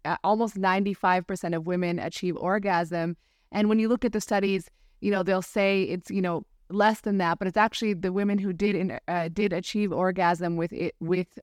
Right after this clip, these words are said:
um, intercourse or penetration actually also had clitoral stimulation. So it's almost ninety-five percent of women that need some sort of clitoral stimulation. And the reason for that is that the head of the clitoris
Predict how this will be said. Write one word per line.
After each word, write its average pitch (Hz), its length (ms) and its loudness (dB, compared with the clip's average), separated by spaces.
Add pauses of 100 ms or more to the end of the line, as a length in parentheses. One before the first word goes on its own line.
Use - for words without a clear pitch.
um, 151 420 -4 (100)
intercourse 214 680 0
or 175 80 0
penetration 190 680 -2
actually 185 340 -4
also 185 360 -2
had 170 280 -4
clitoral 165 340 -6
stimulation. 165 560 -4
So 185 100 -4
it's 180 100 -2
almost 240 300 2
ninety-five 185 720 0
percent 170 300 -4
of 170 60 -4
women 170 360 -2 (340)
that 196 160 4
need 214 360 2
some 208 220 0
sort 190 140 -6
of 185 120 -4
clitoral 190 280 -2
stimulation. 185 600 -2
And 190 140 0
the 190 80 0
reason 247 300 0
for 208 160 -4
that 208 320 2
is 185 180 -2
that 180 180 -2
the 185 80 -2
head 202 200 -2
of 208 100 0
the 185 60 -4
clitoris 240 720 0